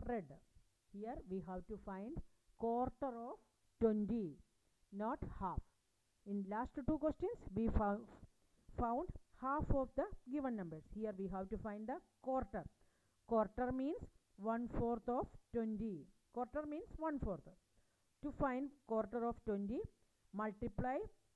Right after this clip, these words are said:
one fourth or quarter by twenty. This way we can do.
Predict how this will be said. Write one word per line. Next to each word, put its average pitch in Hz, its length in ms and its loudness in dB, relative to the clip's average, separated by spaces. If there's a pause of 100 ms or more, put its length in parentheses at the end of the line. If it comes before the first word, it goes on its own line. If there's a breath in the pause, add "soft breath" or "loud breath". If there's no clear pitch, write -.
(140)
one 208 440 -4
fourth 247 240 2 (120)
or 202 180 0 (100)
quarter 214 440 0
by 226 200 -2 (140)
twenty. 240 320 -2 (640)
This 220 140 0 (100)
way 226 140 0 (120)
we 208 100 -6
can 202 260 -2
do. 170 160 -2